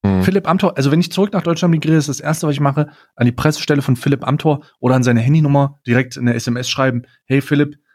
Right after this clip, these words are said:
Speaker 2: hier ist der Stay, große Reichweite Internet. Äh, du hast doch mal vorgehabt, was, was Relevantes zu machen, lass doch einen Kuchen essen.“
Speaker 1: Hm.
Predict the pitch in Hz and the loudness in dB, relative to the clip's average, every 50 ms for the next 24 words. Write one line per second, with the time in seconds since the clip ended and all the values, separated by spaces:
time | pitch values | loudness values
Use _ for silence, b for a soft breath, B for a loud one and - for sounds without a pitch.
0 | _ _ _ 135 135 127 - 131 120 - - - 123 131 139 151 147 b b b | _ _ _ -4 -2 -2 -2 -6 -8 -8 -2 0 2 2 2 0 -2 b b b
1 | b b b _ _ - 120 131 151 - 147 120 123 135 135 - 139 131 135 127 | b b b _ _ -2 0 0 2 2 0 0 0 -2 0 0 0 0 2 0
2 | 131 143 156 147 147 147 143 - - _ _ _ _ _ _ _ 127 127 127 117 | 2 2 2 4 2 2 0 -2 -8 _ _ _ _ _ _ _ 2 2 2 4
3 | 123 127 131 - - 147 135 139 135 123 - 151 143 143 139 135 - 131 127 - | 2 2 2 2 0 2 2 2 0 0 0 0 0 2 0 0 -2 -6 -6 -4
4 | 123 117 113 120 113 123 123 - 127 131 127 113 127 135 135 131 - - 131 135 | -6 -6 -6 -4 -2 -2 -2 0 0 0 2 2 2 0 0 -2 -2 -2 0 0
5 | 139 147 135 123 127 - 139 127 123 123 117 120 120 - 135 117 107 98 92 92 | 2 2 2 0 0 0 -2 -2 -2 -4 -4 -6 -2 0 -2 0 0 -2 -2 -2
6 | - 95 92 - _ _ _ _ _ _ _ _ _ _ _ _ _ _ 110 107 | -4 -6 -8 -10 _ _ _ _ _ _ _ _ _ _ _ _ _ _ 0 0
7 | 101 95 98 | 2 0 -2